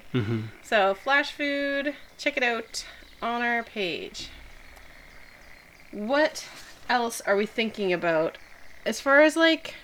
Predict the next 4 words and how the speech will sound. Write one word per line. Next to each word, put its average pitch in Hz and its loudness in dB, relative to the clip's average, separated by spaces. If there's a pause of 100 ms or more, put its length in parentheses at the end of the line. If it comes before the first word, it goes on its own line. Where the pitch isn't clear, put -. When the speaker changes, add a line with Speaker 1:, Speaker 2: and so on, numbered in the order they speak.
(960)
Speaker 2:
using 247 2
animals 220 4
or 208 6
machines, 226 2